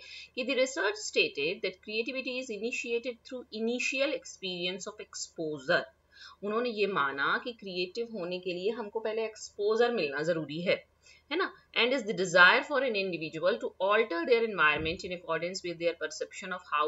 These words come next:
it should be। ये कह रहे हैं कि देखिए,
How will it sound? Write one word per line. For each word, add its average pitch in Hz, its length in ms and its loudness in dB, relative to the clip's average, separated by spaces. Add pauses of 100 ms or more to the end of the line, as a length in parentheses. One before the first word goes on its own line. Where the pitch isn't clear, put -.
it 156 120 -12 (120)
should 139 260 -12
be। 160 140 -6 (500)
ये - 40 -6
कह 294 220 2
रहे 302 160 -2
हैं 320 160 -6
कि 330 80 -6
देखिए, 269 460 0